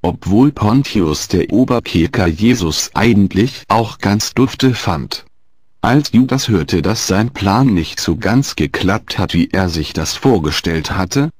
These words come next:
beschloss er, sich umzubringen. Von den dreißig Silbermünzen gab er keine einzige aus.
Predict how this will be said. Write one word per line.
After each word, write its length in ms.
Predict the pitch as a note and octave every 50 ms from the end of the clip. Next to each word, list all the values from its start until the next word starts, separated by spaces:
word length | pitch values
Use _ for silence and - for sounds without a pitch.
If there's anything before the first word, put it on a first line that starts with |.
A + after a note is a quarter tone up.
| - -
beschloss 480 | F#2 F#2 - - A#2 B2 C#3 C#3 -
er, 180 | - - F2 E2+
sich 300 | E2 E2+ D#2 - - -
umzubringen. 800 | G#2 A2 G2+ - - - D#2+ C#2+ - E2+ D#2+ D2+ C2+ A1+ G1+ - - - - - - _ _ _ _ - - -
Von 340 | - - B2+ C3+ D3+ D3+
den 260 | A#2+ G#2 F2+ E2+ E2 D#2
dreißig 640 | D#2 E2+ F#2+ G#2+ A2+ - - E2 F2+ F#2+ - -
Silbermünzen 920 | - G#2+ G#2+ A2 G2+ - E2 E2+ E2+ D#2+ D#2+ E2 - - - - B2+ A#2+ A2+
gab 380 | - G#2+ G#2+ G#2+ - - -
er 140 | - A#1 C2
keine 420 | - - - F#2 F#2+ F2+ E2 - F2+
einzige 580 | A2 C3 D#3 D#3+ - - - - G#2+ A2 -
aus. 460 | - C#3 C2+ - - - - - -